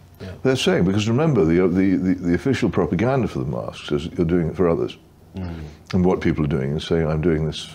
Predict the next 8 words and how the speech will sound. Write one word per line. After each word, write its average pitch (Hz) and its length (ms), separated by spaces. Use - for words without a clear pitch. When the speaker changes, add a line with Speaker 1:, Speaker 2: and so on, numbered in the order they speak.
Speaker 2:
for - 180
you." - 180
Speaker 1:
Mm. 98 160
Speaker 2:
And 82 240
they're 90 140
proud - 280
of - 120
themselves. - 340